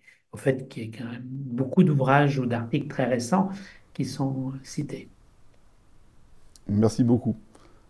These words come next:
Speaker 2: Alors, une question à présent, euh, qui intéresse le, le gis, puisque vous avez reçu, euh, pour cet ouvrage une dotation dans le cadre de notre appel à projet, euh, du gis, euh, Jeux Société. Euh, quelle a été l'utilité de ce soutien, euh, pour, euh, pour réaliser l'ouvrage ?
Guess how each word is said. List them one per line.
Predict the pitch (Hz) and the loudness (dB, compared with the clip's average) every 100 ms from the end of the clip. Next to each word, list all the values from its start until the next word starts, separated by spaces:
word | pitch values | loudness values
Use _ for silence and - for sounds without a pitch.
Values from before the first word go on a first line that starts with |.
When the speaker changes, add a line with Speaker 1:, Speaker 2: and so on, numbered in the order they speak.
| - - _ - - - | -20 -20 _ -20 -2 6
Speaker 2:
Alors, | 113 107 | 8 8
une | 131 | 6
question | 156 143 180 | 4 4 6
à | 147 | 6
présent, | - 131 151 139 | 8 8 8 8
euh, | 113 110 107 | 8 8 6
qui | - | 6
intéresse | 123 - 123 127 - | 4 8 8 8 6
le, | 101 101 101 101 | 2 4 4 6
le | 110 | 6
gis, | 113 175 214 | 6 4 2
puisque | 143 - | -2 0
vous | 120 113 | 2 6
avez | 110 110 | 8 8
reçu, | 110 113 - 147 | 6 2 0 4
euh, | 135 101 | 6 6
pour | 107 | 2
cet | - 107 | -2 0
ouvrage | 113 120 123 | 4 6 6
une | 104 | 6
dotation | 110 117 110 - | 4 4 2 2
dans | 131 101 | 4 4
le | 95 | 2
cadre | 120 113 104 | 2 2 2
de | 98 | 2
notre | 95 92 101 | 2 2 -2
appel | - 98 | 0 2
à | 95 | 2
projet, | - 104 104 | 2 0 4
euh, | 113 107 | 4 4
du | 98 98 | 0 -2
gis, | 95 110 120 - | -2 -2 -4 -2
euh, | 95 | -2
Jeux | 98 | 0
Société. | 98 104 - 98 139 185 - - - - - - - - | -2 -4 -6 -2 -2 -4 -10 -20 -20 -20 -20 -20 -6 4
Euh, | 107 107 107 101 98 92 87 87 - | 6 8 10 10 8 8 6 4 4
quelle | 170 | 8
a | |
été | 156 139 | 8 10
l'utilité | 135 139 151 139 151 | 8 8 4 6 4
de | - | 4
ce | 127 | 0
soutien, | - 120 - 135 143 147 | 0 -4 2 4 6 6
euh, | 123 107 104 104 | 6 6 6 2
pour, | - 110 104 101 | 0 0 2 2
euh, | 98 | 2
pour | 113 107 | 0 2
réaliser | 104 104 107 | 4 4 2
l'ouvrage ? | 98 101 104 | 0 -4 -6